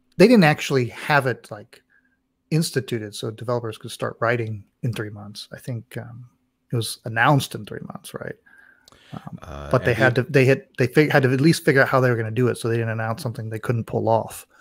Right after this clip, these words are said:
Speaker 2: Uh, in Bertrand Serlet and Steve Jobs' defense, uh, they didn't roll it out. They didn't roll out the S D K at Macworld. There was a special event in March two thousand eight, which you, you should go and watch 'cause it was very
Speaker 1: Yeah.
Speaker 2: cool. Um, but they did, well,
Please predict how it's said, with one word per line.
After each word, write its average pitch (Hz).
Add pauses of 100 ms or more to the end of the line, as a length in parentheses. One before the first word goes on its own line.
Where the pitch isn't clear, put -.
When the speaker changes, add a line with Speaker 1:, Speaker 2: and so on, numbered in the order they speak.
(380)
Speaker 2:
Uh, 78
in 101
Bertrand 85
Serlet 76
and 69
Steve 71
Jobs' 62
defense, -
uh, 71
they 92
didn't 120
roll 113
it 110
out. 107
They 95
didn't 107
roll 98
out 90
the 85
S 80
D 85
K 82
at 78
Macworld. 76
There 78
was 80
a 82
special 92
event 80
in 73
March - (400)
two 101
thousand 78
eight, 62
which 92
you, 131
you 107
should -
go 117
and 98
watch 76 (240)
'cause -
it -
was 80
very 98
Speaker 1:
Yeah. 113
Speaker 2:
cool. 85 (840)
Um, - (160)
but 123
they 127
did, 113 (920)
well, -